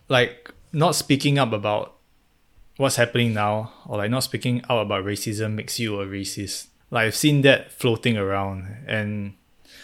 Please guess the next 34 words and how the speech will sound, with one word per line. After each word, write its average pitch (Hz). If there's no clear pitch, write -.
I 123
don't 135
know, 113
I 117
just 143
wanted 131
to 117
know 113
what 117
you 110
guys 110
thought 107
about 101
it. 104
Because 147
in, 127
'cause -
in 113
Singapore, 123
it's, 104
like, 101
such -
a 104
thing 120
to 107
not 107
speak -
up 120
about 101
it, 107
to 107
integrate, 117
to, 104
um, 98